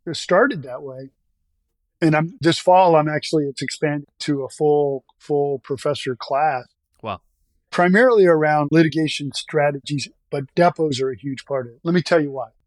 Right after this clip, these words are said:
Speaker 1: People wanna always come to my closings or read my closings. I'm like, "Nah, don't read that. Come to a depot. You'll get way more out of that than coming to my tr-, closing arguments."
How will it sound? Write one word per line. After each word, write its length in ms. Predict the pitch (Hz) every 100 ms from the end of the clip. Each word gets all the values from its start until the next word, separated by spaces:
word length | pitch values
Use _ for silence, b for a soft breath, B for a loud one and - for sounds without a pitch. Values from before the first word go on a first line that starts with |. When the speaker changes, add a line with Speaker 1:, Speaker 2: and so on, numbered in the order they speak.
| _
Speaker 1:
People 340 | - 254 294
wanna 240 | 226 180 165
always 580 | - 170 196 175 165 -
come 260 | - 160
to 120 | 156 143
my 140 | 131
closings 640 | - 147 143 135 127 123 120
or 100 | 120
read 240 | 139 143
my 140 | 131 120
closings. 420 | - 127 117 113 113
I'm 100 | 165
like, 180 | 185 220
"Nah, 220 | 277 240
don't 280 | 175 254 311
read 220 | 254 190
that. 240 | 170 135 - _ _ _
Come 200 | - 285
to 120 | 370
a 60 | 294
depot. 400 | 139 139 - _ _ _ _
You'll 140 | 262
get 180 | 320 220
way 260 | 175 185 285
more 260 | 285 254
out 180 | 196 175
of 80 | 151
that 260 | 139 127 135 _ _ _ _ _
than 280 | - 160 147 -
coming 320 | 185 190 165
to 140 | -
my 160 | 165 143
tr-, 160 | - 156 -
closing 420 | - 160 131 135
arguments." 260 | 131 123 113